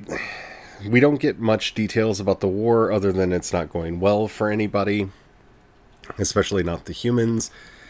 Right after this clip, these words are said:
The Federation apparently doesn't exist at this point in the future, and everything's all bad, doom and gloom. But the computer,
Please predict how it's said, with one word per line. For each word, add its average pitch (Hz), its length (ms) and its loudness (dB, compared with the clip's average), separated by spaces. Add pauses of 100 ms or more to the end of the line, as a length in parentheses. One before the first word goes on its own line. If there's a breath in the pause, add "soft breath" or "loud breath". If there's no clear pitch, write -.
(200 loud breath)
The 98 100 -6
Federation 92 500 4
apparently 87 380 -2
doesn't 82 240 -4
exist 90 480 0
at 92 80 -6
this 98 180 -4
point 95 280 -2
in 98 40 -4
the 95 80 0
future, 92 560 -2
and 85 520 -2
everything's 87 520 -2
all 80 220 -4
bad, 78 360 -4
doom 76 220 -6
and 76 100 -8
gloom. 107 360 -2 (400 loud breath)
But 143 180 0 (1300 loud breath)
the 135 80 -2
computer, 135 680 -2